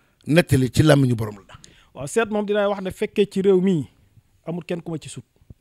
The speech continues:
Speaker 2: Mboolem koo xam ne dikkee nga ma ci wàlli seet, la ma lay wax virgule du ci dañ. Sa tur laa soxla ak sa turu yaay, ñaata at nga am, toogal déglu ma,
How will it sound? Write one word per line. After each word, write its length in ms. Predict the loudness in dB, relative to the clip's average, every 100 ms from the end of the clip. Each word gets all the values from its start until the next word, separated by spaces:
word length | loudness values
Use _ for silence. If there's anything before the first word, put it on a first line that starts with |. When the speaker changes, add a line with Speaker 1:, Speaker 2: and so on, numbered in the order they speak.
| -20 -20 _ _ _ -16
Speaker 2:
Mboolem 600 | -12 -4 0 2 2 -2
koo 220 | -2 -4
xam 220 | -4 -4 -6 -6
ne 100 | -8
dikkee 400 | -8 -4 -4 -2
nga 120 | -4
ma 120 | -8
ci 140 | -8
wàlli 260 | -4 -4 -4
seet, 280 | -4 -6 -6 _ _ _ _ _ _ _ _ _ -10
la 140 | -4
ma 100 | -2
lay 100 | -2
wax 160 | -4 -6
virgule 320 | -4 -4 -2
du 80 | -6
ci 120 | -8
dañ. 140 | -10 -12 _ _
Sa 200 | -8 -6
tur 180 | -4 -4
laa 140 | -4
soxla 260 | -4 -6 -8
ak 120 | -10
sa 100 | -10
turu 160 | -8 -6
yaay, 280 | -4 -4 -8 _ _ _ -6
ñaata 260 | -4 -4
at 100 | -8 -8
nga 140 | -8
am, 120 | -8 _ _ _ _ _ _
toogal 280 | 0 2 2
déglu 280 | 2 2 0
ma, 160 | -4